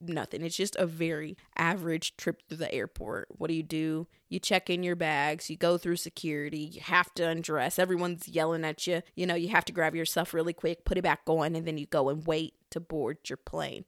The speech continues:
Fortunately, leaving Philly, we were on time and then some, because when we were trying to go to Philly, I thought we were gonna miss our flight. I'm not even gonna lie.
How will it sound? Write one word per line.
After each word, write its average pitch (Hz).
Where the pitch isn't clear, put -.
Fortunately, 214
leaving 226
Philly, 311
we 190
were 175
on 202
time 190
and 175
then 170
some, 254
because 185
when 190
we 240
were 571
trying 302
to 202
go 190
to 240
Philly, 240
I 262
thought 285
we 196
were 190
gonna 185
miss 175
our 147
flight. 185
I'm 240
not 214
even 180
gonna 170
lie. 170